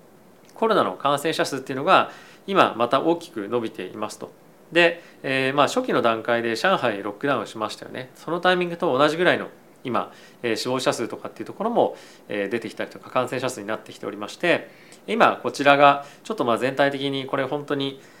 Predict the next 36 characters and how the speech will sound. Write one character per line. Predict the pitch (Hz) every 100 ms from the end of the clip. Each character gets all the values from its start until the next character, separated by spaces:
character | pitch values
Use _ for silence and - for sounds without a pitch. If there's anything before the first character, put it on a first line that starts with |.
| -
え | - 120
ー、 |
感 | 135 135
染 | 139
拡 | 123 123
大 | 139
し | 131
て | 160
い |
る |
の | 170
か | 113
よ | 101
っ | - -
て | -
い |
う |
感 | - 139
じ | 123
の、 | 123
ま | 113
あ、 |
数 | - 131
値 | 107
に |
見 | 107
え |
る | 123
か | 101
も |
し | 95
れ | -
ま | 104
せ | 113
ん |
が、 | 117 165 113